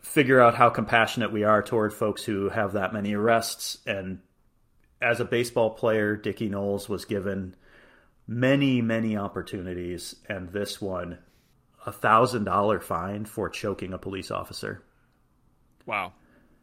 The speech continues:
Speaker 1: To his credit, Dickey said, "I'm ashamed and sorry at what I've done. I'm humiliated as I stand here and hear about it. I didn't realize I had a drinking problem."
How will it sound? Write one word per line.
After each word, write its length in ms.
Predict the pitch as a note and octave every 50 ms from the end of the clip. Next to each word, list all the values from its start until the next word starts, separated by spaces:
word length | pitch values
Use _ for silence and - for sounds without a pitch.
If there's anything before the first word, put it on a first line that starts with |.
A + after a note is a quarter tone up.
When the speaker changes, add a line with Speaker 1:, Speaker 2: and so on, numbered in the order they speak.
| _ _ _ _ _ -
Speaker 1:
To 180 | - E3 D#3+ D#3
his 160 | E3+ E3 -
credit, 380 | - - C#3 C3 C3+ D3+ - -
Dickey 260 | C#3 A#2+ - C#3+ B2+
said, 340 | - - B2+ A#2 B2+ B2 C3
"I'm 220 | - A#2+ A#2 A#2
ashamed 520 | A#2 - - - C3 A#2+ C3 C#3 D3 D3+ C#3
and 120 | C#3 B2+
sorry 440 | - - B2 A2 A2+ A#2+ B2 B2 A#2+
at 100 | A#2 -
what 140 | A2 A2+ A2
I've 180 | A#2 A#2+ A2 -
done. 440 | A2 G2 G2 G#2 G#2 A2+ A2+ G#2+ -
I'm 180 | B2+ A#2+ A#2 G#2+
humiliated 760 | A#2 A2 G#2 A2+ A#2 B2 B2+ B2 A#2 A#2 A#2 A#2+ A#2+ A2+
as 120 | A2+ G#2 A#2
I 80 | A2
stand 380 | G2+ - - A#2+ A2+ A2 A2 G#2
here 200 | - A#2 G#2+ G#2+
and 100 | G#2+ G#2
hear 260 | - - C#3+ C#3 C3+
about 260 | C3 B2 B2+ B2 B2
it. 160 | B2+ B2+ B2+ - - - _ -
I 80 | - A2+
didn't 360 | G#2 G#2+ A#2+ A#2+ B2 B2 A#2+ A#2
realize 480 | A2 A2 A2 A2 G#2+ G2+ G2+ G2 -
I 80 | G#2 F2
had 160 | E2+ G2+ F2+
a 40 | F2+
drinking 340 | - G2 F2+ E2 - F2 E2
problem." 400 | - - - - - - -